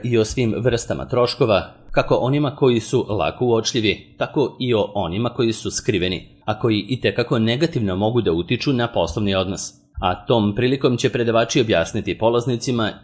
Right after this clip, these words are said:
i o čemu moraju posebno voditi računa prilikom porudžbine, te kako da reaguju ukoliko dođe do ovakvih neprijatnosti. Naravno da postoji mogućnost da se troškovi uvoza robe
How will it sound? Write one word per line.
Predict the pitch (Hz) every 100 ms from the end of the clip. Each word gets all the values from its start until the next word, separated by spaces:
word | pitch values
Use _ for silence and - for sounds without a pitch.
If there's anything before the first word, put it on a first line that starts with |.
| -
i | 123
o | 107 104
čemu | 147 147
moraju | 117 127 131 110
posebno | 107 135 139 117 98
voditi | 80 80 113
računa | 95 - 135 117 110
prilikom | 117 113 113 123 110
porudžbine, | 104 82 95 110 107 101 - - -
te | 95
kako | 95 110
da | 101 82
reaguju | 113 135 131 123 110
ukoliko | 127 143 131 - 123 85 -
dođe | 107 107 127 113
do | 110 101 -
ovakvih | 123 95 71 - 101 -
neprijatnosti. | 113 123 131 76 78 95 - - - - -
Naravno | 98 95 101 131 113
da | 82 82
postoji | 92 - 127 113 85 - -
mogućnost | 127 139 123 139 139 147 117 117
da | 113
se | - 110 -
troškovi | 85 73 - 110
uvoza | 113 123 107 85
robe | 101 131 90